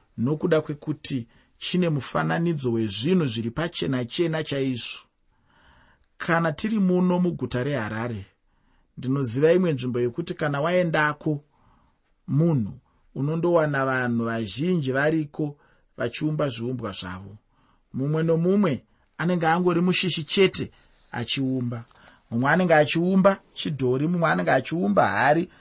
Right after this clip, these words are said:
mumwe ndiye anenge achiumbawo tumwe tunhu tuduku.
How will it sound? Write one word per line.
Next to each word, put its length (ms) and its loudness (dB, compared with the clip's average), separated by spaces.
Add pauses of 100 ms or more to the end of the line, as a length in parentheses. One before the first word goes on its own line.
(260)
mumwe 200 -2
ndiye 240 4
anenge 320 4
achiumbawo 680 4
tumwe 280 -2
tunhu 260 -4
tuduku. 520 -12